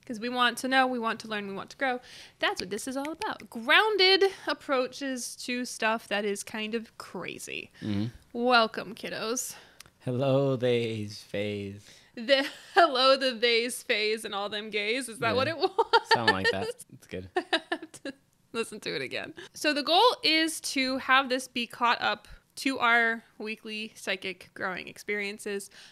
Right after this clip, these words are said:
Speaker 1: But we've been doing this, we're trying to do this
Speaker 2: For a while now.
Speaker 1: for a few, like, a year or two now.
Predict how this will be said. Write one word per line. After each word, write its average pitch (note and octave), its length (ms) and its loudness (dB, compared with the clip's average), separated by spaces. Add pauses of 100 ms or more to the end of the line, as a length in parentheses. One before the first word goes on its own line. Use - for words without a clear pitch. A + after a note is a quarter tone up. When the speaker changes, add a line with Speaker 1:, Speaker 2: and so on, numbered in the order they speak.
(140)
Speaker 1:
But B3 440 2 (380)
we've A3+ 240 -6
been G#3+ 140 -4
doing A3+ 240 0
this, - 460 -6 (200)
we're - 120 -6
trying D4+ 360 6
to C4 60 -2
do A#3 180 0
this G#3+ 360 -2
Speaker 2:
For G#2+ 120 2
a G#2 60 4
while A2+ 300 4
now. F#2+ 280 -2
Speaker 1:
for G3+ 200 0
a G3+ 60 -4
few, B3 280 -4
like, A3 160 -2
a G#3+ 40 -8
year A#3 180 0
or A#3 40 -4
two A#3 140 -8
now. G#3+ 160 -2